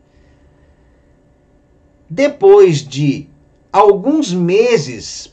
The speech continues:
praticando os exercícios, aquele pelo parou de nascer. Ele já não nascia mais naquele local. A relação disso, o que é? Uma pessoa que tem,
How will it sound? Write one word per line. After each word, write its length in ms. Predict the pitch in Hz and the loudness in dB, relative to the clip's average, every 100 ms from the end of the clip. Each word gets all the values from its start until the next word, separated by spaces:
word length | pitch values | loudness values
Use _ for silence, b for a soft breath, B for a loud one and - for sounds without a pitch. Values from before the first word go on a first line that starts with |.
| _ | _
praticando 720 | 175 165 160 147 196 240 185 | -4 -4 -6 -6 -4 -2 -4
os 100 | 139 | -4
exercícios, 760 | 120 123 113 - 196 160 - - | -6 -8 -12 -8 -6 -6 -10 -14
aquele 360 | 151 147 170 165 | -12 -8 -6 -6
pelo 380 | - 156 160 151 | -4 -6 -6 -6
parou 340 | 160 147 139 | -8 -6 -6
de 140 | 135 | -6
nascer. 480 | 151 151 135 104 - _ _ _ _ _ _ _ _ _ | -8 -8 -12 -18 -18 _ _ _ _ _ _ _ _ _
Ele 200 | 139 117 | -16 -14
já 160 | 117 143 | -6 -4
não 200 | 147 185 | -2 -4
nascia 500 | 196 151 - 170 175 | -4 -6 -6 -4 -2
mais 300 | 151 139 139 | -2 -4 -4
naquele 340 | 139 139 139 | -6 -8 -8
local. 480 | 139 147 147 - 147 _ _ _ b b b b b b _ _ _ _ _ _ _ _ _ _ _ | -6 -8 -12 -18 -20 _ _ _ b b b b b b _ _ _ _ _ _ _ _ _ _ _
A 300 | 180 190 - | -6 -6 -8
relação 800 | - 175 254 233 - - 269 262 | -12 -4 -2 -2 -4 -2 0 0
disso, 640 | 143 139 170 135 - 90 73 _ _ _ _ | -4 -6 -6 -6 -10 -18 -20 _ _ _ _
o 120 | - | -12
que 280 | 151 - 175 | -12 -10 -8
é? 200 | 107 76 _ _ _ _ _ b b b b b _ _ | -8 -12 _ _ _ _ _ b b b b b _ _
Uma 200 | 440 254 | -4 -4
pessoa 640 | - 240 226 214 220 226 220 | 0 -2 0 2 4 2 -2
que 240 | - 208 | -10 -18
tem, 460 | - 147 113 82 | -8 -8 -6 -10